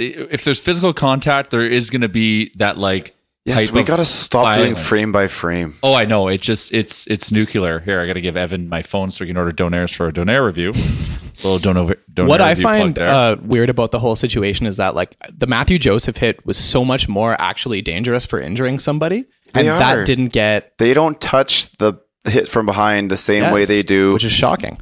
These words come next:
Speaker 2: a headshot or a stalking like Lucic.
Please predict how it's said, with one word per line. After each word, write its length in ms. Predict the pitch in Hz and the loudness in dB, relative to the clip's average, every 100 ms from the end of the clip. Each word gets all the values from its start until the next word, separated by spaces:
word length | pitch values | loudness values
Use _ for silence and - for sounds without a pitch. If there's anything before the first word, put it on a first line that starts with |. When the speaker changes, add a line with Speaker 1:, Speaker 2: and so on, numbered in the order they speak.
| - | 0
Speaker 2:
a 240 | 101 92 156 _ _ _ | 2 2 -2 _ _ _
headshot 600 | - 104 101 - 90 87 - | 0 0 2 0 2 2 2
or 220 | 98 98 | 2 4
a 280 | 92 87 78 _ _ _ _ | 2 0 -4 _ _ _ _
stalking 880 | - - - - 113 110 - 90 90 95 | -2 0 2 4 2 2 0 -2 -4 -4
like 200 | 92 87 | -2 0
Lucic. 500 | 101 107 - 82 | 0 0 0 -2